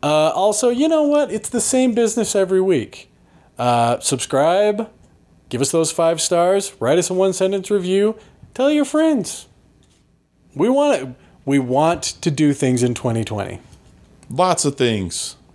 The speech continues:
Speaker 1: What's
Speaker 2: Maybe n-,
Speaker 1: something
Speaker 2: maybe not porn star things, but
Speaker 1: Trav, Trav, what's something you want to do in twenty twenty?
Speaker 2: I want to
Speaker 1: What are you looking forward to in twenty twenty?
Speaker 2: My goal is to go out on the road and feature for somebody.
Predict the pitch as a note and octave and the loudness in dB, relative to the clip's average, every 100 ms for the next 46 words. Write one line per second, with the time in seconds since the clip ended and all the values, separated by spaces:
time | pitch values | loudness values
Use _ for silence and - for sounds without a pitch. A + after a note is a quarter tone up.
0 | _ _ _ _ _ _ _ _ _ - | _ _ _ _ _ _ _ _ _ -2
1 | E3+ C#3 C4+ F3+ G3 F3+ G3 G3+ - F3 | 0 0 0 0 0 0 0 0 -2 0
2 | G#3 - - C3+ A2 G#2+ A#2+ - - F3+ | 0 0 -2 -2 -2 -4 -6 -6 -2 0
3 | A#3 A3 G3 - _ - - - _ _ | 0 -2 -8 -18 _ -20 -20 -20 _ _
4 | - E3 G#3 F3 F#3 F#3+ G#3 F#3+ F#3+ D#3+ | -4 0 2 2 0 0 0 0 0 2
5 | D#3 D3 C3 C3 B2 A2+ A#2+ G#2+ G2+ G2+ | 2 2 2 2 2 -2 -6 -8 -8 -10
6 | F#2+ - - - G#2 C3 D#3 D3 - D3+ | -12 -16 -20 -4 0 2 2 0 -2 0
7 | C#3+ G#3 G#3 B2+ F3+ - C#3+ A#2+ B2 G#2+ | 2 2 2 2 0 2 0 0 -4 -4
8 | A2+ G#2 G2 F2 E2 G2+ _ - C3+ F#3 | -6 -8 -8 -12 -14 -20 _ -6 -2 -2
9 | F3+ F3+ E3+ D3 C3 - B2+ A#2 G#2+ A2+ | 0 0 2 0 0 -2 -2 -2 -2 0
10 | A#2 A#2+ A#2+ A#2 G#2+ G#2 G#2 G2 - F2+ | 0 0 0 -2 0 0 0 -4 -4 -6
11 | - F2 E2 F2+ - E2 - - - | -4 -4 -4 -6 -6 -6 -10 -12 -16